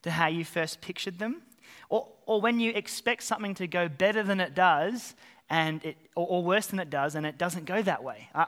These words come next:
I, I feel like I would say I'm someone with optimistic, uh, expectations, and my wife would say I'm someone with unrealistic expectations. I'm constantly kind of thinking things will go a little bit better than they actually do.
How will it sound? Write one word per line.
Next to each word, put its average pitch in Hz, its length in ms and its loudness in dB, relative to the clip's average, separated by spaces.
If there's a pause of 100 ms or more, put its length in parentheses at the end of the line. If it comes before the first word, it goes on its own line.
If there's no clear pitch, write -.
I, 180 240 8
I 185 140 8
feel 202 180 0
like 180 160 4
I 170 140 6
would 170 120 -4
say 170 140 0
I'm 160 160 4
someone 156 220 -6
with 151 120 -6
optimistic, - 760 -8 (440)
uh, - 140 -4
expectations, 170 880 -6
and 165 140 -2
my 170 140 4
wife 170 300 4
would 175 160 -2
say 156 260 2
I'm 147 140 0
someone 143 260 -4
with 143 120 -4 (100)
unrealistic 160 920 0 (320)
expectations. 151 760 0
I'm 151 100 -4
constantly 196 460 0
kind 165 220 0
of 143 80 -6
thinking 180 260 -6
things 175 160 -6
will 165 60 -4
go 156 120 -2
a - 20 -2
little 196 200 -4
bit 180 180 -6 (240)
better 175 480 4
than 165 140 -2
they 160 120 2
actually 151 500 -6
do. 127 320 -8